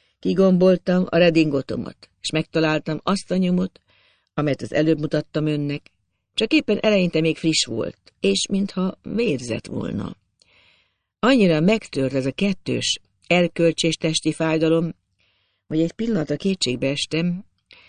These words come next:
visszatérek Sullákeróba, de édesanyámra gondoltam, csak vacsorára várt, s hazatérésemet nem tudtam volna megmagyarázni.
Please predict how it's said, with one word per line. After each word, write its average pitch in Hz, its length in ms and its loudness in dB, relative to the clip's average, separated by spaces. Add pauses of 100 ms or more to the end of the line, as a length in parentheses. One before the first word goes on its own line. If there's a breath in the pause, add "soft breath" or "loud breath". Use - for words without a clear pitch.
(220 soft breath)
visszatérek 202 600 0
Sullákeróba, 165 880 0 (1000)
de 151 260 2
édesanyámra 139 560 -2
gondoltam, 156 880 0 (280)
csak - 200 -10
vacsorára 147 540 0
várt, 196 560 -2 (680)
s - 120 -12
hazatérésemet 160 800 0
nem 208 160 -2
tudtam 127 360 -6
volna 127 200 -2
megmagyarázni. - 960 -6